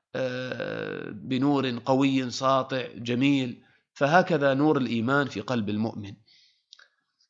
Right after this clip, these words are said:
قال: "نور"، قال: "نور على نور يهدي الله لنوره من يشاء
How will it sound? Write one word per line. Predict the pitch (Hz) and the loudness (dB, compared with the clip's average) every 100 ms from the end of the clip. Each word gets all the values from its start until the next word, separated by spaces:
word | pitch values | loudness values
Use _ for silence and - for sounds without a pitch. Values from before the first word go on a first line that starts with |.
| _ _ _ _ | _ _ _ _
قال: | - 131 120 | 0 2 4
"نور"، | 135 156 135 117 110 - - 123 - | 4 4 4 0 -6 -12 -12 -10 0
قال: | 120 117 117 | 2 2 2
"نور | 135 165 135 110 | 2 4 2 0
على | 120 113 110 | -4 -4 -2
نور | 123 131 117 | -2 0 -2
يهدي | 120 131 113 | -4 -4 -4
الله | 110 113 110 | -2 -2 -4
لنوره | 110 120 151 127 113 | -2 0 0 0 -4
من | 110 | -4
يشاء | 107 104 - 110 107 | -4 -6 -2 -2 -2